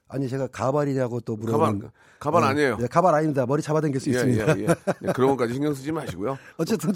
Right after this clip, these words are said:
Speaker 1: 간에
Speaker 2: 가발이면 어떻습니까? 예.
Speaker 1: 어,
Speaker 2: 예.
Speaker 1: 어제 개봉한
Speaker 2: <laughs> 네.
Speaker 1: 국가 부도의 날이라는 영화가
Speaker 2: 어, 제가 좋아하는
Speaker 1: 아주,
Speaker 2: 유아인 씨.
Speaker 1: 예,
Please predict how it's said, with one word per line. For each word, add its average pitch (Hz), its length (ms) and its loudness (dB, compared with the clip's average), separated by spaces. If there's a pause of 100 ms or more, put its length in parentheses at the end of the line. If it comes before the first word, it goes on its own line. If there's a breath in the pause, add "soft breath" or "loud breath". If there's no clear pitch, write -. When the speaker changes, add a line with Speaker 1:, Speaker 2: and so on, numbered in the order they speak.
Speaker 1:
간에 160 220 4
Speaker 2:
가발이면 156 360 4
어떻습니까? 131 680 -2
예. 107 140 -4
Speaker 1:
어, 170 680 -2
Speaker 2:
예. 101 220 -4 (140)
Speaker 1:
어제 226 340 4
개봉한 180 560 2
Speaker 2:
<laughs> - 40 -18
네. 117 300 -2 (200)
Speaker 1:
국가 202 480 2
부도의 160 380 0
날이라는 120 440 0
영화가 156 600 2
Speaker 2:
어, 131 40 -2
제가 170 200 -2
좋아하는 160 260 4
Speaker 1:
아주, 156 80 4
Speaker 2:
유아인 170 220 6
씨. 120 260 -2 (240)
Speaker 1:
예, - 20 -6